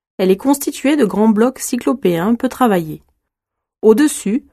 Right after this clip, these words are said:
se trouvent des murs datant également de l'époque romaine ou bien reconstruits au Moyen Âge. Sur le passage, vous pourrez également observer des constructions d'autres époques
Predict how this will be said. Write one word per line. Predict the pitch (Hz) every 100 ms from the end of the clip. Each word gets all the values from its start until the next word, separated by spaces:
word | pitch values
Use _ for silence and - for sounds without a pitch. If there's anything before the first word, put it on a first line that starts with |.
| _
se | - 214
trouvent | 214 - 339
des | 214 208
murs | 233 302
datant | 208 196 285
également | 269 196 202 277
de | 214
l'époque | 175 175 285
romaine | - 202 185 165 208 - _ _ _ -
ou |
bien | 190 208
reconstruits | 202 285 - 285 - 311
au | 254
Moyen | 202 214 175
Âge. | 147 143 - _ _ _ _ _ _ _ _ _ _ _ _ _ _
Sur | - 247
le | 240
passage, | 302 254 180 190 269 - _ _ -
vous | 180
pourrez | 170 202 277
également | 240 196 220 269
observer | - 220 185 262
des | 233
constructions | 220 247 - 214 - 269
d'autres | 247 214 208 190
époques | 180 165 220